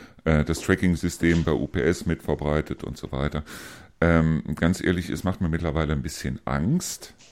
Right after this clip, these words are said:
Es hat mir früher schon ein, ein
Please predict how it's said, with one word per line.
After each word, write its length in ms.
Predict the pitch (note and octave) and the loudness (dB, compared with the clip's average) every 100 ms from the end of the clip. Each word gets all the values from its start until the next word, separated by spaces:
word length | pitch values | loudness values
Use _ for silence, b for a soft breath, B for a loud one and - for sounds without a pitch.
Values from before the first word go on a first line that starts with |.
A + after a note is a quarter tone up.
| _ _ b b b b b - | _ _ b b b b b -6
Es 120 | F#2 | 2
hat 140 | A#2+ | 4
mir 80 | A2 | 6
früher 360 | G#2+ A#2+ D#3 A#2+ | 4 4 6 6
schon 240 | - F#2 | 2 0
ein, 320 | C#2+ F2 F2 - | 2 2 2 0
ein 220 | E2+ E2 | -4 -4